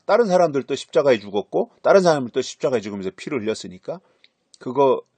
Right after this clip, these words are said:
피의 능력, 십자가의 능력이라기-, 라고 말하기보다는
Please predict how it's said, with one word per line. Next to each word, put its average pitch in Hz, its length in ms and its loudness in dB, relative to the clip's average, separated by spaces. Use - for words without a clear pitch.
피의 208 320 0
능력, 135 540 -2
십자가의 160 440 4
능력이라기-, 107 960 -2
라고 107 420 -2
말하기보다는 104 1200 -4